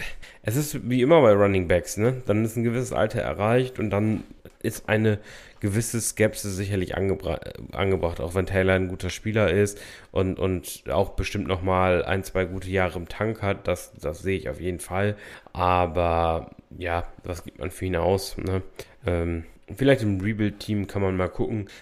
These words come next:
wenn man da wirklich einen, einen alten Producer abgeben will oder einen Producer abgeben will, dann gegen Taylor irgendwie wäre schon eine, schon eine Möglichkeit. Also wenn ich jetzt irgendwie in Rebuild will, hab einen Nick Chubb oder sowas auf dem Ro-, Roster oder so,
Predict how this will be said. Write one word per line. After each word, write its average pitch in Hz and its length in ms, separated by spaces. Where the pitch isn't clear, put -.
wenn 98 100
man 95 160
da 90 180
wirklich 92 280
einen, 92 240
einen 92 200
alten 95 260
Producer 98 580
abgeben 98 560
will 95 180
oder 95 100
einen 90 100
Producer 92 480
abgeben 92 400
will, 92 140
dann 87 280
gegen 87 200
Taylor 90 440
irgendwie 87 320
wäre 95 220
schon 90 220
eine, 87 340
schon 87 200
eine 90 100
Möglichkeit. 95 600
Also 87 160
wenn 92 100
ich 85 120
jetzt - 260
irgendwie 92 380
in 101 240
Rebuild 101 380
will, 101 340
hab - 160
einen 101 320
Nick 117 280
Chubb - 260
oder 104 200
sowas 101 260
auf 95 140
dem 98 140
Ro-, 98 220
Roster 101 460
oder 95 160
so, 92 180